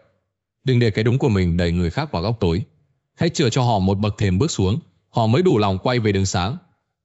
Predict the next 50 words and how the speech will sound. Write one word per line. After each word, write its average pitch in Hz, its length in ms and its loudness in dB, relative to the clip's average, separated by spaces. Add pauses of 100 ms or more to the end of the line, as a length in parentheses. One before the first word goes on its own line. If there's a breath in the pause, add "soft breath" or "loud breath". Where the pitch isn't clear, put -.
(120)
Một 127 120 2
bậc 120 180 0
nền 113 180 2
nhỏ 90 380 -2
đôi 113 180 2
khi 110 160 -2
cứu 104 260 0
được 185 100 2
một 110 180 0
tình 95 160 0
bạn 87 160 -2
lớn 95 240 2
hơn 147 220 2 (260)
trăm 139 240 0
lời 107 140 0
giải 85 160 -2
bày. 76 180 -6 (640)
Người 135 180 0
thợ 135 160 0
mộc 123 220 0
được 117 160 -2
kính 113 160 0
trọng 156 200 0
hơn 113 140 0
xưa, 117 240 0 (680)
không 117 220 -2
phải 90 220 0
vì 98 100 0
ông 110 140 2
bớt 196 140 0
thật, 110 200 -2 (440)
mà 107 120 0
vì 104 160 2
lời 101 180 2
thật 104 200 -2
của 92 100 -2
ông 98 140 0
có 101 100 -2
thêm 107 160 -2
hơi 92 140 0
ấm. 87 220 -4 (640)
Ai 98 180 0
đến 95 140 0
học 117 180 0
nghề 92 180 0
cũng 104 180 -4
biết 165 140 0
sai 143 220 -2
ở 95 100 0
đâu 110 220 0